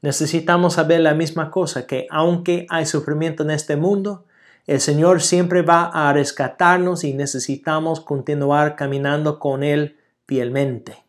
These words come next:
Es un texto muy interesante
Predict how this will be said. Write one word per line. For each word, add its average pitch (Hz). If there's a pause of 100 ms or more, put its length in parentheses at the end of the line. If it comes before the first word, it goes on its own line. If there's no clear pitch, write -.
Es 247
un 247
texto 240
muy 196
interesante 220